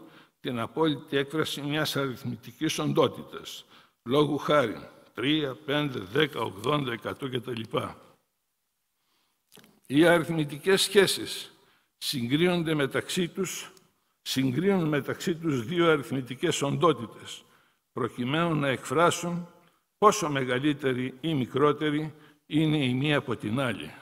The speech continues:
Λόγου χάριν, τρία προς δύο, τέσσερα προς τρία,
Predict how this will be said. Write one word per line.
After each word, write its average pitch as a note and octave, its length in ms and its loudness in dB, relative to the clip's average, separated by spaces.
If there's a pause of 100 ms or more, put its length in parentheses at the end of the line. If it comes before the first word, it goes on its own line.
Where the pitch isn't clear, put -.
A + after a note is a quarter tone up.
Λόγου C#3+ 320 4
χάριν, B2 400 0 (120)
τρία D3+ 320 4
προς C#3+ 300 -4
δύο, B2+ 380 -2 (500)
τέσσερα D3+ 480 2
προς - 280 -4
τρία, B2+ 460 -2